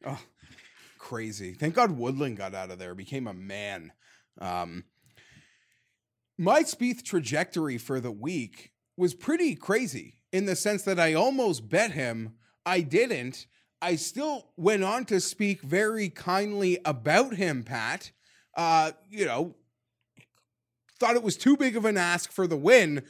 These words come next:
but everything everyone saw kinda made sense. Then you see the number go from fifty to thirty-three. I start snickering, not posting, but seven thirty A M on Thursday, I lost my mind.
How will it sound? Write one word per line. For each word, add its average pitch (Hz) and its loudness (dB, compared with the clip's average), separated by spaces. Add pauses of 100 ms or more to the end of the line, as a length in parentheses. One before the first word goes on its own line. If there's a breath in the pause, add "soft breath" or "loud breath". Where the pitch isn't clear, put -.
(200 loud breath)
but 185 0
everything 196 4
everyone 180 -2
saw 160 0
kinda 156 -4
made 139 -4
sense. 131 -6
Then 165 -4
you 151 -6
see - -6
the 143 -4
number 131 -4
go 127 -2
from 120 -8
fifty 131 -6
to 123 -6
thirty-three. 120 -6
I 98 -8
start 143 -4
snickering, 113 -8 (260 soft breath)
not 156 -6
posting, 120 -4 (400 loud breath)
but 120 -8
seven 170 2
thirty 180 2
A 175 4
M 175 0
on 175 0
Thursday, 139 0 (540 soft breath)
I 120 -6
lost 123 -6
my 131 -2
mind. 92 -6